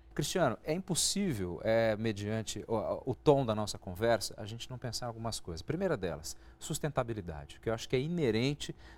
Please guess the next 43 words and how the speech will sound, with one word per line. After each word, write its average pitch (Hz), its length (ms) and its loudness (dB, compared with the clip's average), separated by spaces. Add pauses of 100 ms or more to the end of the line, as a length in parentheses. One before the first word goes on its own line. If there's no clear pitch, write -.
na, 110 240 2
na, 101 160 2
na, 101 180 -2
no 120 140 -2
trabalho 131 480 8
de 135 80 -4
vocês 131 580 0
e, 147 80 4
naturalmente, 120 640 -2
no 110 60 -6
seu 110 180 -4
discurso. - 440 -6 (260)
E - 60 2
eu 180 60 6
queria 180 220 4
conhecer 151 300 2
um 135 60 -4
pouquinho 120 340 0
mais 113 320 0
de 110 80 -2
algumas 143 340 -2
práticas 139 500 2
de 104 180 -4 (160)
E 175 200 6 (120)
S 127 400 2
G, 90 260 -4 (260)
que - 80 0
eu - 40 0
tenho 151 140 2
certeza 147 500 2
que - 120 -12
vocês 123 300 -2
devem 117 240 2
ter 131 240 0 (160)
como 147 320 2 (280)
um 185 100 -6
norte 139 560 6 (360)
da 120 120 4
empresa, 95 400 0 (260)
já 117 160 6
que - 60 -12
vocês 113 300 -2
produzem 113 600 0